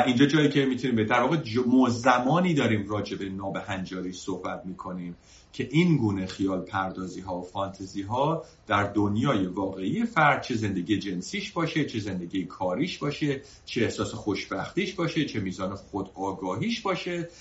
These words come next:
شروع کنن میزان مشکلاتی رو ایجاد کردن. در واقع اینم، اه، م-، در واقع راجع به بخش نابهنجاری بحث فانتزی های جنسی.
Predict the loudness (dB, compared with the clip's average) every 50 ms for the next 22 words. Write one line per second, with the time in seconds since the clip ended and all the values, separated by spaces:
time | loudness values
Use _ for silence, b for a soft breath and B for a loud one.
0 | B B -10 -2 2 4 4 4 4 2 0 0 0 0 0 -2 -2 -4 -2 -2
1 | -2 -2 0 -2 -4 -6 -6 -8 -8 -6 -4 -4 -4 -4 -4 -4 -2 0 0 0
2 | 0 -2 -2 -4 -6 -4 -4 -6 -8 -10 -12 -14 -14 -14 -16 -18 -10 -4 -4 -2
3 | -2 0 -2 -2 -4 -2 -2 0 0 0 0 0 -2 -2 -2 -2 -2 0 -2 -2
4 | -2 -4 -8 -2 0 2 2 2 0 -2 -2 -2 0 0 -2 -2 B B B B
5 | B B B 0 2 2 2 2 0 -2 -2 -2 0 2 4 4 4 4 2 -2
6 | -4 -4 -4 -4 -2 -4 -4 -6 -8 -10 B B B B B B -14 -10 -6 -2
7 | 2 4 4 4 4 2 0 0 -2 -2 0 0 0 0 0 0 0 0 -2 -2
8 | -2 -2 -2 -2 -2 -2 0 0 -2 -2 -4 -6 -4 0 2 2 2 0 -4 -2
9 | 0 0 0 0 0 -2 -2 -2 -2 -4 -4 -4 -4 -4 -4 -6 -6 -8 -8 -8
10 | -10 -12 -16